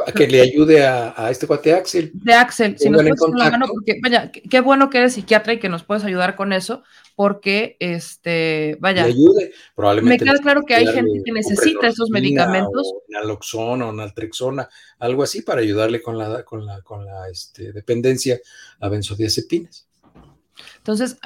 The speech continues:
Speaker 2: mi querida Alma, si nos echas la mano con eso, es más, a ver si nos podemos aventar un programa contigo, estaría también bastante chido. Y bueno, dicho eso,
Speaker 1: Sí.
Speaker 2: Doc, este, le mando un abrazo muy grande. ¿En dónde pueden seguirlo en sus redes sociales?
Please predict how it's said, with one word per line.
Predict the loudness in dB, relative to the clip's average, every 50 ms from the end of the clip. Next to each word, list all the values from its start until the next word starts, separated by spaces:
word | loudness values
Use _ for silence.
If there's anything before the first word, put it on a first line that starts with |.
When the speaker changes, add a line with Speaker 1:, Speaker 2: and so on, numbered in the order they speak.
| -18 -12
Speaker 2:
mi | -12 -8
querida | -4 -4 -2 0 0 0
Alma, | 0 0 -2 -2 -2 -2 -4 -6 -6
si | -8 -8 -8
nos | -8 -8 -8
echas | -8 -10 -6 -6
la | -4
mano | -4 -4 -6 -6
con | -8 -6 -6 -6
eso, | -6 -6 -8 -10 -12 _ _ _
es | -20 -10 -6 -4 -2 0
más, | -2 -2 0
a | 0
ver | -2 -2
si | -2 -4
nos | -6 -8
podemos | -8 -8 -6 -6 -6 -6
aventar | -6 -6 -6 -8 -8 -8
un | -8 -8
programa | -8 -6 -4 -4 -4 -4 -4 -6
contigo, | -8 -8 -8 -6 -6 -8
estaría | -8 -8 -6 -6 -6 -6
también | -8 -8 -8 -8 -10 -10
bastante | -16 -16 -10 -10 -10 -8 -6 -8 -8 -8 -10
chido. | -10 -10 -12 -12 -12 -18 -20 -20 -20 -20 -20 -20 -20 -8
Y | _ 0
bueno, | 2 4 4 4 2 0 -4
dicho | -2 -2 -2 2 4 4 4
eso, | 4 4 2 2
Speaker 1:
Sí. | 2
Speaker 2:
Doc, | 2 0 0 -4 _ _ _ _ _ _
este, | -2 0 0 0 0 -2 -4 -2
le | 0 0
mando | 2 2 2 2
un | 2 2
abrazo | 2 2 2 0 0 -2
muy | -2 -2 0 0
grande. | 0 0 0 0 0 -2 -2 -2
¿En | -2 0
dónde | 0 0 -2 -2
pueden | -2 -4 -2 -2 -2 -2
seguirlo | -4 -4 -2 -2 -2 -2 -2 -2 -4 -4
en | -8 -10
sus | -8 -8 -6
redes | -4 -2 -2 -2 -4
sociales? | -6 -6 -6 -6 -8 -8 -10 -16 -20 _